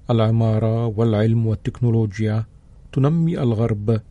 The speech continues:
بحيث يحقق فيه البشر بحثهم المتأصل عن الحق والجمال والخير والبر.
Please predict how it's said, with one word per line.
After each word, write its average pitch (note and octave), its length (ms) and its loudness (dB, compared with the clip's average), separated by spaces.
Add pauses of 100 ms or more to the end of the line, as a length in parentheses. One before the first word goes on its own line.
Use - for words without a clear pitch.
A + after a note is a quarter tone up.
(100)
بحيث - 360 0
يحقق B2 600 0
فيه A#2+ 240 -2
البشر A#2+ 440 0
بحثهم A#2 560 -4
المتأصل A#2+ 800 -2
عن G#2+ 160 0
الحق - 540 -6 (240)
والجمال A2 800 2 (260)
والخير G#2+ 640 0 (260)
والبر. A2 440 0